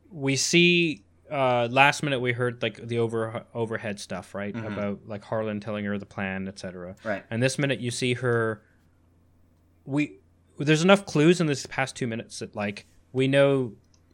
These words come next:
Speaker 1: the tape's bad for Marta.
Speaker 2: Right.
Speaker 1: And we see her actively now, like, hitting the,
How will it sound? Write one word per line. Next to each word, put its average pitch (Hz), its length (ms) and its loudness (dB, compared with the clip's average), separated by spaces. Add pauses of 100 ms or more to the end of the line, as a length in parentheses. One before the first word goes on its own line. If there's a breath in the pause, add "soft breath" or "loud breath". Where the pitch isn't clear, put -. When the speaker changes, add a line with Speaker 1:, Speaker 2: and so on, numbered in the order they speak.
(300)
Speaker 1:
the - 100 -8
tape's - 340 -6
bad 110 360 2
for 113 120 -6
Marta. 107 380 -2
Speaker 2:
Right. 95 220 -4 (760)
Speaker 1:
And 127 80 4
we 135 80 6
see 151 220 4
her 143 100 8
actively 123 640 4
now, 113 280 2
like, 107 260 0
hitting 131 500 0
the, 117 200 2